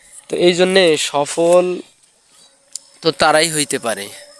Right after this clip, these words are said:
সফল তারাই হইতে পারে যারা ধৈর্যের সাথে কাজ করে যায়, পরিশ্রম করে যায়। সফলতা একদিনে আসে না, এই জন্য অনেক সাধনা করতে হয়,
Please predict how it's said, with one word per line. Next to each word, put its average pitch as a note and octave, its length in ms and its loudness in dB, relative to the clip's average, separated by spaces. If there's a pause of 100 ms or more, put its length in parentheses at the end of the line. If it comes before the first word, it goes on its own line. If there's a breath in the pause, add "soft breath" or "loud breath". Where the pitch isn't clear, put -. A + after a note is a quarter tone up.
(100)
সফল C#3 360 -6
তারাই C#3 320 -2
হইতে C#3 220 -6
পারে C3+ 260 -2
যারা B2+ 260 -4
ধৈর্যের A#2+ 440 -10
সাথে B2+ 320 -6
কাজ C3 260 -4
করে A#2+ 220 -12
যায়, A#2 260 -12
পরিশ্রম B2+ 400 -10
করে A#2+ 260 -14
যায়। A#2 180 -16 (580 loud breath)
সফলতা C#3 520 -4
একদিনে B2+ 380 -4
আসে A2+ 240 -6
না, G#2+ 120 -12
এই C3+ 200 -6
জন্য C3+ 280 -8
অনেক D3 680 -6
সাধনা C3 440 -6
করতে B2 320 -14
হয়, A#2 200 -10